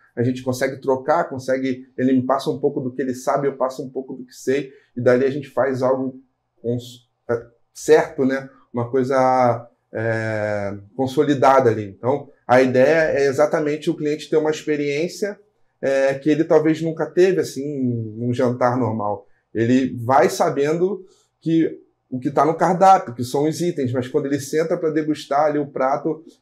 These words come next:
ele tem uma surpresa, porque ele não, ele não imagina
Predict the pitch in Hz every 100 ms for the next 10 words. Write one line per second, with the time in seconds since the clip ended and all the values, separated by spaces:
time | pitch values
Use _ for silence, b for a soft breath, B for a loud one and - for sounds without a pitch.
0 | - 123 127 135 135 135 135 120 123 135
1 | 139 117 - 113 110 110 110 107 104 110
2 | 113 127 143 135 175 180